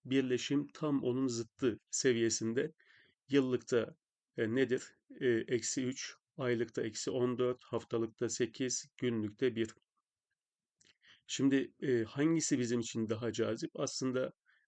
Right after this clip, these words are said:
düz mantıkta Birleşim Mühendislik bir, e, tık daha cazip.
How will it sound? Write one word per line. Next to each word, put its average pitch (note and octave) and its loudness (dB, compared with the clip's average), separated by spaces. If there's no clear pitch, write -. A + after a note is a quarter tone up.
düz C#3+ 4
mantıkta A#2+ -2
Birleşim B2+ 0
Mühendislik A#2 -2
bir, C3+ 2
e, A#2 -2
tık - -2
daha C3 0
cazip. A2 0